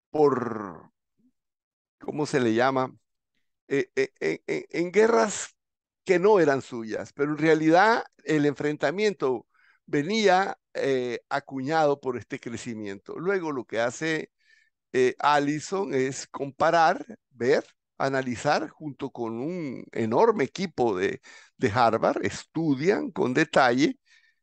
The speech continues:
el desarrollo de los últimos, eh, quinientos años de historia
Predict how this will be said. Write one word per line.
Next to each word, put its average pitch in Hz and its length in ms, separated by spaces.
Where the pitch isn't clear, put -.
el 156 240
desarrollo 165 760
de 165 160
los 127 240
últimos, 165 500
eh, 131 300
quinientos 156 640
años 156 320
de 139 80
historia 123 600